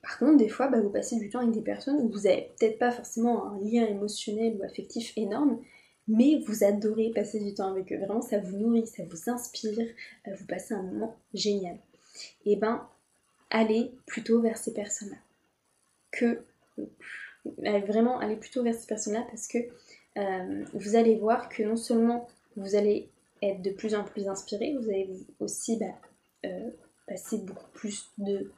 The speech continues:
temps de qualité, mais, euh, vous allez aussi être inconsciemment influencé par leurs bonnes énergies en fait. Et, euh,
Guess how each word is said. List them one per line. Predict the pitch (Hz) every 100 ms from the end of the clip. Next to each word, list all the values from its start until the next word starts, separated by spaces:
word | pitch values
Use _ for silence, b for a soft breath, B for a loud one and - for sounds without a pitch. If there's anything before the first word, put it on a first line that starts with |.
| _ _ _ -
temps | 226 220
de | 190
qualité, | 185 190 - - 285 - B B B B _
mais, | 214 220 269 285 -
euh, | 202 190
vous | 185 190
allez | 196 240
aussi | 220 - 247
être | 240 - - _
inconsciemment | 220 208 214 202 196 214 - -
influencé | 226 226 214 190 - 254
par | 240 214
leurs | 208
bonnes | 226 233 247 233
énergies | 220 220 233 247
en |
fait. | 202 - - - _ _ _ _ _
Et, | 226 233 - -
euh, | 202 190 196 202 - - -